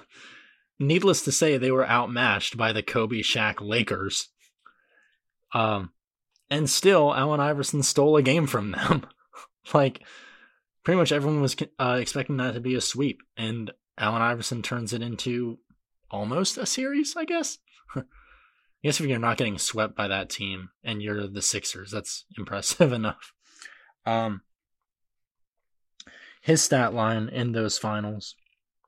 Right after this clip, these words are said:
thirty-five and a half points a game, five and a half boards, again, at six foot, uh, four assists a game,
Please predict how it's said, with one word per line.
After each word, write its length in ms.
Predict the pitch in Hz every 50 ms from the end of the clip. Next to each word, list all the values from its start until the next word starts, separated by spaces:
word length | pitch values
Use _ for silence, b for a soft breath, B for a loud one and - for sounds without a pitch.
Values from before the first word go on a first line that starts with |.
| _ _ _ _ _ b b b b b b b b _ -
thirty-five 500 | - 147 143 147 143 - - 139 139 135
and 80 | 127 131
a 60 | 117
half 300 | 101 127 120 113 - -
points 320 | - 135 120 113 104 - -
a 40 |
game, 280 | 101 107 104 107 107 98
five 260 | - - 110 117 123
and 100 | 120 123
a 60 | 117
half 240 | 104 113 113 110 101 _ _
boards, 560 | - 113 107 107 107 107 107 98 - - - _ _ _ _ _ _ _ _ _ _ _
again, 320 | - 127 110 120 110 101 104
at 220 | - 110 104 -
six 260 | - - 123 - -
foot, 300 | - - 113 101 - - _ b b b b b b b b b b _
uh, 220 | - 117 113 107 101
four 420 | - - - - 135 131 131 131
assists 380 | 131 - - - 123 - - 120
a 60 | 107
game, 300 | 113 113 113 113 107